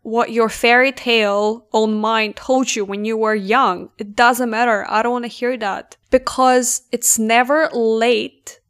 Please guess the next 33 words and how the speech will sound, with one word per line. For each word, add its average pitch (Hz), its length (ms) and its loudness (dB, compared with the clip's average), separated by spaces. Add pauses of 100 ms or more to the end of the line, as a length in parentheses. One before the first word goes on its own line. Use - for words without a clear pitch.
to 233 120 -6
start 226 420 2
again 214 360 -2
and 214 160 -6
to 226 80 -4
have 220 360 0
that 208 200 0
fairy 196 380 -6
tale. 196 460 -12 (840)
It's - 240 -4
never 226 380 4
late. 196 400 -8 (420)
But 240 360 2
in 226 160 0
order 277 340 2
for 247 200 0
you 208 560 -6 (340)
to 240 120 0
have 220 380 2
that 208 300 6
fairy 254 420 2
tale, 262 560 -6 (180)
you 226 160 0
have 214 280 2
to 233 80 -2
heal. 208 560 -2 (440)
You 226 120 -4
have 220 280 2
to 254 80 2
heal 214 500 -2
on 202 200 -2
your 196 180 -4
own. 180 400 -6